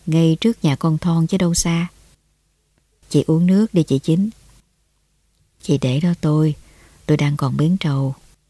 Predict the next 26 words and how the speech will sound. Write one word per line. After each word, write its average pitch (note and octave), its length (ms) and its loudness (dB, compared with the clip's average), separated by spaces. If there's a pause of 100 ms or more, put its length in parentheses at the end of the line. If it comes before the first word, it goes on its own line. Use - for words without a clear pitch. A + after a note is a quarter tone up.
(1700)
Ly E3 300 4
nước F#3+ 240 0
trà D3+ 160 0
đường D3 320 0 (300)
do D#3+ 240 2 (100)
chính G3 260 0
tay D#3+ 220 -2
nó F#3 140 0
pha E3+ 260 -6
cho E3 120 -2
bà, C#3+ 360 -4 (600)
bà C#3+ 220 -2
không C#3+ 220 -4
muốn D#3 180 -2
uống. E3+ 300 0 (1500)
Chưa F3 220 4
làm D3+ 240 -2
gì D3 160 0
được C#3+ 200 -2
nó, F3+ 360 -2 (460)
bà D#3 140 4
muốn F#3 300 2
dọa D3 280 0
nó G3 120 0
một E3+ 240 -4
câu, F3 280 -2